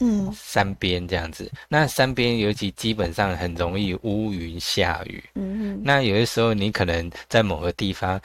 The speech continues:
Speaker 2: 像以前我，像我骑摩托车有没有？就骑摩托车穿雨衣，骑到某个地方，诶，怎么出太阳？结果我还穿着雨衣。
Speaker 1: <laughs> 对。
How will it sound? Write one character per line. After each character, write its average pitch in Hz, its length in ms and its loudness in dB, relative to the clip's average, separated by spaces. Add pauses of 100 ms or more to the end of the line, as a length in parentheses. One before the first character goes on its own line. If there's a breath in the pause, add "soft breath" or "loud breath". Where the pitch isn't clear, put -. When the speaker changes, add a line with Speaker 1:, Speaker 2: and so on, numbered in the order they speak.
(160 loud breath)
Speaker 2:
像 117 240 2
以 87 80 -4
前 87 180 -6
我， 85 120 -4
像 101 200 -2
我 85 60 -6
骑 - 220 -4
摩 85 180 -6
托 87 100 -2
车 87 320 0
有 80 120 -8
没 87 120 -12
有？ 90 160 -10 (300 loud breath)
就 123 80 2
骑 - 160 -2
摩 92 160 -2
托 101 100 4
车 95 80 -2
穿 98 240 0
雨 82 220 -8
衣， 95 160 -4 (140)
骑 - 180 -2
到 131 160 0
某 95 160 -4
个 82 60 -8
地 104 180 0
方， 101 220 -2
诶， 127 240 0
怎 95 100 -8
么 90 120 -8
出 110 220 -4
太 104 260 -4
阳？ 87 180 -4
结 104 120 0
果 90 180 -2
我 - 80 0
还 95 100 -4
穿 95 260 -2
着 107 100 4 (120)
雨 95 320 -4
衣。 113 120 2 (180)
Speaker 1:
<laughs> - 200 -8
对。 285 100 8